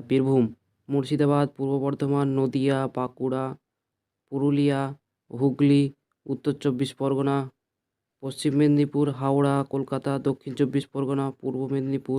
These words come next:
কালিম্পং, আলিপুরদুয়ার, পশ্চিম বর্ধমান, ঝাড়গ্রাম।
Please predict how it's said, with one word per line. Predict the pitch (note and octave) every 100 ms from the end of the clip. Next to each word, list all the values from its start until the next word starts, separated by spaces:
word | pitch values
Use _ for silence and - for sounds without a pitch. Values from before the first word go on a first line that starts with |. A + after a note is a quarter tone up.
| C3
কালিম্পং, | - C3 C3+ C3 C3+ C3+ B2+
আলিপুরদুয়ার, | B2+ C3 C3 C3+ C3+ C3+ C3 C3 _ _ _ _ _ _ _ _ _
পশ্চিম | C#3 - D3
বর্ধমান, | C#3 C#3 D3 C#3 D3+ D#3+ _ _ -
ঝাড়গ্রাম। | C3 B2 A#2+ A#2+